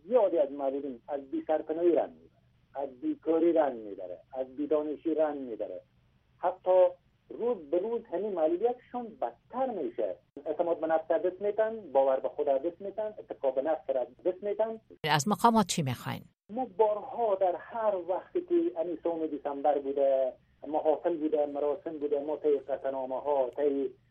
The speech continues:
Speaker 1: پیش-، پیشنهاد، اه، کردن بعضی طرح‌ها، پیشکش کردن طرح‌ها، در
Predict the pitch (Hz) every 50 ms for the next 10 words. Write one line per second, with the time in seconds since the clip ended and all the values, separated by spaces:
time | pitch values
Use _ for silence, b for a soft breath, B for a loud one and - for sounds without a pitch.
0 | _ - 143 - - - - 143 135 131 _ - - 151 - - 143 123 123 131
1 | 127 - _ 123 131 131 131 131 127 127 131 131 127 - 139 131 123 127 143 139
2 | 143 135 135 127 110 131 131 123 123 120 - - 123 120 117 113 - - 156 147
3 | 139 123 - 135 127 - - 123 - - - 120 120 131 127 127 117 - 123 120
4 | 113 - - 147 143 127 120 - - _ _ _ _ _ _ _ - 135 135